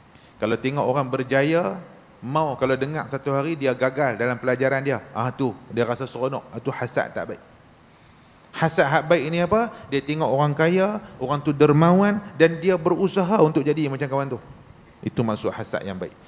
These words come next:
Masalah dia kata, "Dengkikan orang kaya yang kuat memperbelanjakan hartanya kepada suruh Allah. Seperti engkau telah melihat saudara,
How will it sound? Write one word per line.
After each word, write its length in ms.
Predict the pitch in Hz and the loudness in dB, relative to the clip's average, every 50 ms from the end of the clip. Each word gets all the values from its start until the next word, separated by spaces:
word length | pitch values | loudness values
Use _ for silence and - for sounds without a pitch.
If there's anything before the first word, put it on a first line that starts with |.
| - - - - - - - | -20 -20 -20 -20 -20 -12 -8
Masalah 400 | 135 139 - 151 143 151 156 147 | -8 -4 -2 0 2 4 4 4
dia 80 | 135 143 | 4 4
kata, 240 | 143 135 147 143 135 | 2 2 0 -2 0
"Dengkikan 640 | 131 143 156 180 175 - 202 208 180 - 185 165 139 | 0 0 0 0 -2 -4 -4 -6 -2 0 0 2 4
orang 320 | 147 165 156 165 151 139 | 4 4 4 4 2 0
kaya 480 | - 156 160 165 175 180 175 170 170 165 | 0 2 2 2 2 2 0 0 0 0
yang 240 | 151 151 151 143 135 - | -2 -2 -2 -4 -6 -6
kuat 320 | - 165 196 185 - - | 2 4 4 4 4 2
memperbelanjakan 1040 | 139 147 147 135 127 - 156 151 139 143 143 147 151 160 170 170 156 - 160 147 131 | -2 -4 -4 -4 -4 -2 -2 -2 0 0 0 -2 -2 -2 -2 -4 -2 -2 -4 -4 -4
hartanya 560 | 127 147 143 143 - 175 170 160 165 156 135 | -4 -6 -6 -4 -2 -2 -2 0 0 -2 -4
kepada 400 | - - 131 - 147 139 147 139 | -4 -6 -2 0 2 2 2 0
suruh 400 | 139 143 - 151 156 156 151 143 | -2 -2 -2 -2 0 0 0 0
Allah. 320 | 90 127 180 185 180 156 - - - - - - - - - - - - - - - - - - - - - - - | 0 0 0 0 0 -2 -2 -4 -14 -20 -20 -20 -20 -20 -20 -20 -20 -20 -20 -20 -20 -20 -20 -20 -20 -20 -20 -20 -20
Seperti 560 | - - - 147 - 147 135 - - 175 160 | -10 -6 -6 -2 -2 -2 -2 0 0 0 2
engkau 320 | 143 156 156 156 175 175 165 | 2 0 2 4 6 4 6
telah 320 | 170 165 170 165 151 143 | 4 2 2 2 2 2
melihat 560 | 139 143 160 170 170 175 156 151 175 175 - | 2 2 2 4 4 2 2 2 2 0 0
saudara, 800 | - - - 147 143 143 147 147 139 143 165 170 175 196 196 196 | -2 -6 -4 0 2 4 4 4 2 2 2 2 2 0 -2 -4